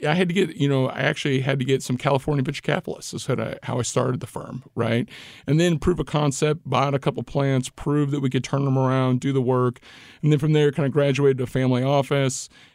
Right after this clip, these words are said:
And, uh, that allowed me to expand states, so went from Missouri to Arkansas. And from there, I started doing private equity speed dating. So going to giant conferences across the country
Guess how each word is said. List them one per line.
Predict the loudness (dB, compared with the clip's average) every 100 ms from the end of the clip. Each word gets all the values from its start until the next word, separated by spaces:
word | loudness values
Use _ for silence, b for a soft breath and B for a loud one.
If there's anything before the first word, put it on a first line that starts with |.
| b
And, | -2 0 2 2
uh, | 0 2
that | 0 0
allowed | -2 2 2 2
me |
to | 0
expand | -2 -2 0 0
states, | 0 0 0 0
so | -4 0
went | 0
from | 2 0
Missouri | 0 2 2
to | 0
Arkansas. | -4 -2 -2 2 2 2 -2 B B _
And | -2 0 2
from | 2 4
there, | 4 4 2
I |
started | 0 2 2 4
doing | 2 2
private | 2 2 2
equity | 0 -2
speed | -4 -4 -2
dating. | 0 0 0 -4
So | -2
going | 2 2
to | 2
giant | -2 -2 -2 -2
conferences | -2 -2 -4 -6 -4
across | -2 -2 -2
the | -4
country | 0 0 0 0 0